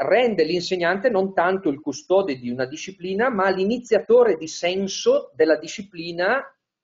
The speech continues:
rispetto allo studente. Quindi anche il supporto avviene in una comunicazione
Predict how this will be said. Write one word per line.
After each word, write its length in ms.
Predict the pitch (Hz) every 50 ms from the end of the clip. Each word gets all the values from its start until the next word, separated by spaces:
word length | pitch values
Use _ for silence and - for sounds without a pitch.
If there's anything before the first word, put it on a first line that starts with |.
| _ _ _ _ _
rispetto 520 | - 170 226 240 - - 151 143 143 - 226
allo 160 | 233 202 170
studente. 680 | - - - 117 117 120 147 160 156 - 90 - _ _ _ _ _ _ _ _ _ _ _ _ _ _ _ _ _ _ _ _ _ _ _ _ - 123 _ _ _ _ _ _ _ _ _ _ _ _ _ _ _ _
Quindi 380 | _ - 220 220 175 151 143 147
anche 680 | - 151 175 202 196 202 214 214 214 214 - - - -
il 100 | - 160
supporto 560 | 156 - - 170 - - 190 208 196 208 - 151
avviene 800 | - - 151 190 190 170 135 135 135 147 156 151 - - _ _ _
in 160 | 160 165 175
una 200 | 220 214 180 -
comunicazione 1400 | - 196 202 196 196 185 180 175 - 185 170 - - - 202 208 190 151 120 117 117 127 143 151 151 - -